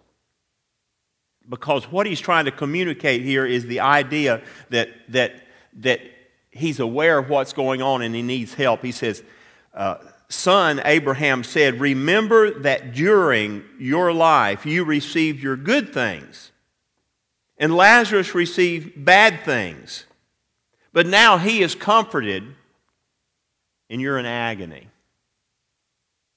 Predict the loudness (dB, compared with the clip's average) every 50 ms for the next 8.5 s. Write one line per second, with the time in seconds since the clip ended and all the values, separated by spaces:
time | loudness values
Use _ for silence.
0 | _ _ _ _ _ _ _ _ _ _ _ _ _ 2 2 2 2 2 -4 -2
1 | 0 2 2 2 2 0 -2 -2 -2 -2 0 2 2 2 2 0 -4 -2 0 0
2 | 2 2 2 0 -2 -4 -4 -2 0 0 2 2 0 -2 -2 -2 0 0 -2 -2
3 | -4 -4 -2 -2 -2 -2 -2 -2 0 0 0 -2 0 0 2 2 2 2 0 -2
4 | 0 -2 -2 -2 -6 -16 -20 -20 -20 -14 -6 -2 0 0 0 2 2 2 2 2
5 | 0 0 0 0 2 4 4 4 4 4 2 0 -6 -10 -12 -8 -4 -2 -2 -2
6 | 0 0 0 0 2 2 4 4 4 4 2 0 -2 -4 -4 -2 0 0 0 0
7 | 0 2 2 0 2 0 -4 -8 -6 -6 -4 -4 -4 -4 -6 -6 -8 -10 -6 -2
8 | 0 0 0 0 -2 -8 -12 -16 -20 -20